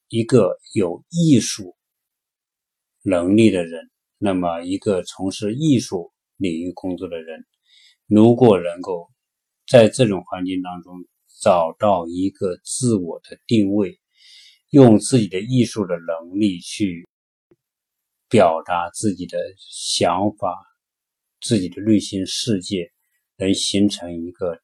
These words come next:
整体化的一个空间作品的话，那么这个作品可能就是在这个喧闹的世界当中，那么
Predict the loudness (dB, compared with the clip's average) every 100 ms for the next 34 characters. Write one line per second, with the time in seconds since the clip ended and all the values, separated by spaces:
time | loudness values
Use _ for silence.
0 | -10 -6 -2 -4 -4 -12 -4 -4 -4 -8
1 | -14 -12 -8 -10 -10 _ -12 -2 0 0
2 | -4 -8 -10 -4 0 0 -2 -14 -20 -20
3 | -12 -12 _ _ _ -20 _ -2 0 0
4 | -6 -10 _ _ _ 6 6 6 -2 -14
5 | 0 4 4 2 -8 -16 -18 _ _ _
6 | _ _ _ _ _ -6 2 4 4 -2
7 | 0 -2 -2 -6 -4 -4 -6 -12 -12 4
8 | 8 10 10 8 4 -4 -12 -10 -6 -6
9 | -6 -8 -12 -12 -16 _ _ _ _ _
10 | _ 2 2 2 -4